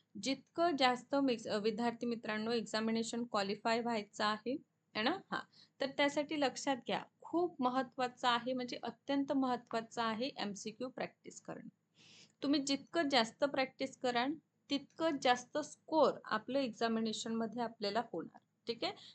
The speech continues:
कारण अल्टिमेटली काय आहे, आपलं एक्झाम वस्तुनिष्ठ स्वरूपाचं आहे. कसं आहे?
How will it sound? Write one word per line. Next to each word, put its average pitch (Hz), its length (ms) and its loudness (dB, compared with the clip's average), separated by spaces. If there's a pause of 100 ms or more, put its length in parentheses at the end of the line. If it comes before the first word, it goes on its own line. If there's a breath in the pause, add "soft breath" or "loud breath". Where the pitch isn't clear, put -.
(120 loud breath)
कारण 269 320 4
अल्टिमेटली 311 680 2
काय 285 260 4
आहे, 277 280 4
आपलं 269 340 0
एक्झाम 254 540 0
वस्तुनिष्ठ 254 680 0
स्वरूपाचं - 800 -8
आहे. - 420 -12 (460 soft breath)
कसं 247 240 2
आहे? 254 300 2